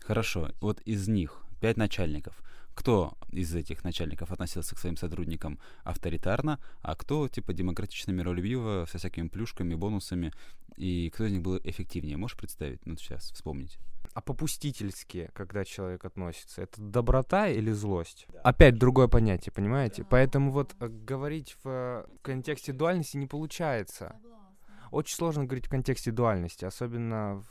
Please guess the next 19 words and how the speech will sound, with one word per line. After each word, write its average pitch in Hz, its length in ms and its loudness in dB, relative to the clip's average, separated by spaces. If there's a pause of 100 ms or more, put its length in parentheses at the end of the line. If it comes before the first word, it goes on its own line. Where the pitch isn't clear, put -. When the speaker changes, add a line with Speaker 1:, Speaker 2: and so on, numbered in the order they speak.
(220)
Speaker 2:
в, 104 280 -8
да 120 120 0
вообще 131 240 2
в 107 80 0
любой 120 280 2
сфере 90 360 -2
жизни, 80 340 -6
на 80 60 -8
Speaker 1:
Я 80 60 -8
Speaker 2:
самом - 220 -8
деле. 82 120 -10
Speaker 1:
предлагаю 92 220 -14
тогда - 180 -20
говорить - 240 0
в - 60 -12
контексте - 640 4
ре-, 92 340 4
реальности, 85 760 6
да? 113 240 0